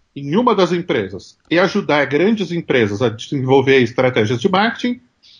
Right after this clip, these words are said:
e a outra é ensinar as pessoas a fazerem marketing. Ok, existe necessidade na sociedade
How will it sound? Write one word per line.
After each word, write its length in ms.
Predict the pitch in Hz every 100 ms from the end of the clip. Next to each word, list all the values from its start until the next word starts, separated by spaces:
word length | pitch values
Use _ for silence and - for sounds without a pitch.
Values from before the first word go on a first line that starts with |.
| _
e 80 | 202
a 60 | 220
outra 340 | 170 196 196
é 40 | 208
ensinar 400 | 226 302 208 202
as 120 | 214
pessoas 340 | 214 165 160
a 60 | 170
fazerem 360 | 180 165 175
marketing. 500 | 208 117 107 - 117 113
Ok, 440 | 220 254 294 208 - _ _ -
existe 460 | 156 135 240 - 240
necessidade 840 | 214 220 214 208 240 190 165 170
na 120 | 175
sociedade 640 | 170 190 196 170 139 139